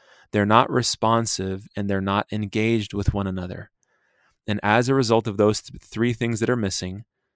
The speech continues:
then we start to feel like things are fading. The good news that I, I, that I hope to then reassure everybody with is all you need to do if you want to start create,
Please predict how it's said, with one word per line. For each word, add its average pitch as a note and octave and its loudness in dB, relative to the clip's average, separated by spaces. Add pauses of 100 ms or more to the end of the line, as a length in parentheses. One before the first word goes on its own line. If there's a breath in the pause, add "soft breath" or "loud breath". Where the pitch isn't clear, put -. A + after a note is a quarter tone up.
(200)
then A2 0
we A#2+ 0
start G#2 -2
to G#2+ -6
feel G#2+ -2
like F#2+ -2
things G2 -8
are G2 -6
fading. F#2+ -6 (680 soft breath)
The A#2+ -2
good C#3 2
news G2 -2
that G#2 -4
I, G#2 0 (100)
I, G#2 -2
that G#2+ -4
I G2+ -2
hope A#2+ -4
to A#2 -4
then G#2+ -2
reassure G#2 -2
everybody G#2 0
with G2 -2
is F#2+ -4 (920)
all B2 8
you C#3 0
need B2+ 0
to B2 -4
do B2 0 (280)
if A2+ -6
you A2+ 0
want B2 0
to A2+ -10
start - -4
create, A2+ -2